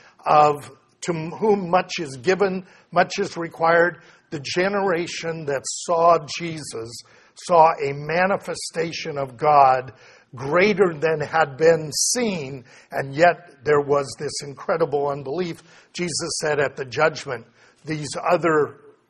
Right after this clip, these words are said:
groups that had prophets that they re-, repented at, uh, would rise up in judgment of them. And so, um, we pick up in chapter twelve in verse,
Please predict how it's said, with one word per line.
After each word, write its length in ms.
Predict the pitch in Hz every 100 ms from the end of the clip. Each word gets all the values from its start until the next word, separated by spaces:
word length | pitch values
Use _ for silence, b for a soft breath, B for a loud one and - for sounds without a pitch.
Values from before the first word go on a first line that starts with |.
| _ _ _
groups 480 | 160 175 151 - - - b b b
that 300 | 131 147 139
had 440 | - 147 147 135 131
prophets 680 | - 185 175 185 160 - -
that 280 | 156 147 -
they 260 | 151 143 139
re-, 160 | 135 _ - -
repented 500 | 139 - 214 190 143
at, 400 | 120 120 - b b b b -
uh, 320 | 143 135 131
would 340 | 131 151 135 117
rise 480 | 127 151 160 143 156
up 240 | 143 - -
in 180 | 135 127
judgment 480 | 135 139 - 127 117
of 120 | 107
them. 300 | 117 101 101
And 100 | 104
so, 380 | - 196 165 123 b b b b -
um, 360 | 151 139 139 -
we 120 | 156
pick 300 | 170 208 240
up 200 | 202 190 180
in 240 | 170 160
chapter 400 | - 180 - 151
twelve 580 | 143 - 170 165 165 147 123 -
in 280 | 143 143 135
verse, 440 | 147 156 - -